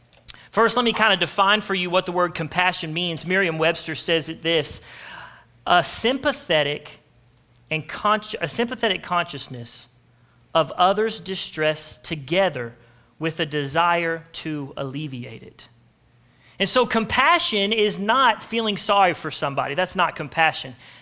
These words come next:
Compassion is twofold. It is seeing people in their need, in their struggle, and wanting to do something to alleviate that struggle, right? Compassion is seeing people in that, in that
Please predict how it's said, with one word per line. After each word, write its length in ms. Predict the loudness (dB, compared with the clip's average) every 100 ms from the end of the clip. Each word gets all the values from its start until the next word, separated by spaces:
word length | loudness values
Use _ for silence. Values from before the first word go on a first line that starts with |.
| -6
Compassion 500 | 0 2 2 2 -2
is 140 | -4
twofold. 560 | -2 -2 2 2 2 0
It 160 | 0
is 80 | 0
seeing 440 | -2 -4 -2 -2
people 500 | -4 -4 -4 -2 -2
in 180 | 0 0
their 160 | 0 0
need, 400 | -2 -2 -4 -6 -12
in 220 | 0 2 2
their 160 | 0
struggle, 560 | 0 4 4 4 0 -4 -4
and 720 | 0 4 4 4 2 -2 -2 -6 -20 -14
wanting 420 | -2 2 4 2 0
to 140 | -2
do 220 | -2 -4
something 540 | -4 0 0 0 -6 -8 -16 -8
to 200 | -2 0
alleviate 840 | 0 -2 -2 -2 2 2 0 -8 -18 -20 -2
that 560 | 4 4 4 -2 -16 _ _
struggle, 540 | -8 2 4 4 2
right? 380 | 2 4 4 0 -10 -20 -20 -20 _ _
Compassion 580 | -2 2 4 4 4 0
is 80 | 0
seeing 460 | -2 -2 0 0
people 560 | -2 -6 -8 -8 -16 -18 _
in 200 | -4 2
that, 280 | 2 2 -2 -18 _ _ _ _ _ _ _ _ _ _ -4
in 220 | -2 0
that 260 | 0 -2